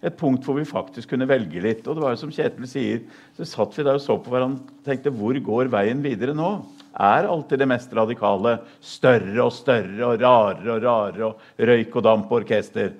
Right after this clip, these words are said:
Kanskje andre veien. Så vi definerte jo ønsket vårt sånn, «Hvor modig tør vi å være, bare ved å stole på en skuespiller og ord?»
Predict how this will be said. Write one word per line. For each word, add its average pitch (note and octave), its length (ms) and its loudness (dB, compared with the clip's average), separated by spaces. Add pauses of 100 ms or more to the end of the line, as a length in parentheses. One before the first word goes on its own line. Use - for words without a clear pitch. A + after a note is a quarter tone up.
(920)
Kanskje D3+ 400 -2
andre A#2 320 0
veien. G2+ 320 2 (240)
Så D3 160 -6
vi D#3+ 80 -4
definerte D3 720 0
jo E3+ 80 0
ønsket C#3 320 -6
vårt D3 160 0
sånn, D3+ 300 0 (500)
«Hvor C3 320 0 (240)
modig D#3+ 720 -2
tør G2 240 0
vi B2 160 0
å C#3+ 80 0
være, D3+ 300 2 (680)
bare G#2+ 520 4
ved C#3+ 80 0
å D#3+ 80 -6
stole G#2 400 -4
på D3 140 0 (420)
en D3 160 -4
skuespiller B2+ 800 0 (460)
og B2+ 200 0
ord?» A2+ 380 -2